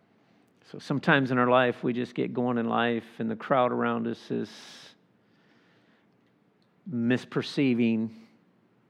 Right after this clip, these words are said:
really the situation and what's going on, and we gotta just keep dropping back and gotta keep saying to ourselves, "Why we here? Why did he redeem my life from destruction and crown me with loving kindness?" He had a purpose in it.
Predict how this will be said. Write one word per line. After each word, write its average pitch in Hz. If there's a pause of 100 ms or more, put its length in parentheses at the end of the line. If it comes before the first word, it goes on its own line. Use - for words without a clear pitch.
really 117
the 110
situation 113
and 110
what's 107
going 110
on, 107
and 101
we 101
gotta 107
just 110
keep -
dropping 113
back 104
and 101
gotta 107
keep 107
saying 107
to 101
ourselves, 104
"Why 101
we 104
here? 107 (640)
Why 123
did 123
he 120
redeem 113
my 107
life 104
from 107
destruction 113
and 107
crown 107
me 110
with 110
loving 113
kindness?" 120 (1700)
He 110
had 104
a 104
purpose -
in 95
it. 92